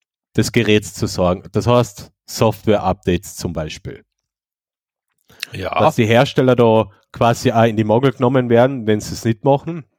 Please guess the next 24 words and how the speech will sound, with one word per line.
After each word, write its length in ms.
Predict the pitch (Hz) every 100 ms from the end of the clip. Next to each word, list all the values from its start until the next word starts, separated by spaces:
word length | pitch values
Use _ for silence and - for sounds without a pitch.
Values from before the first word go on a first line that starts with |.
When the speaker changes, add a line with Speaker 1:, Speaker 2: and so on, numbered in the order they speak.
| _ _ _ _ _ _
Speaker 1:
Und 120 | 113
aufgrund 400 | 107 98 - 117
ihrer 220 | 110 107 98
Nachlässigkeit, 840 | 104 120 113 - - 120 120 113 _ _ -
keine 200 | - 104
Ahnung, 260 | 107 127 131 - _ - _ _ _ _ _ _ _ _ _ _ _ _ _ _ _
großer 800 | - 139 147 - 131 127 123 120 -
Android 640 | 117 131 131 127 123 123 -
oder 420 | 110 113 113 110
Windows 500 | 127 131 127 123 -
oder 280 | 110 110 104
macOS 720 | 107 117 - 127 120 - -
oder 420 | 110 107 101 101
Linux, 640 | 104 127 135 123 - - -
na, 160 | 101 104
li-, 160 | 98
eben, 420 | 110 120 90 69 95
Linux 300 | 117 110 -
lassen 200 | 95 92
wir 80 |
weg, 160 | 92 - - - - -
äh, 100 | -
macOS 640 | 113 127 - 135 123 120 -
Bug 460 | _ 117 135 -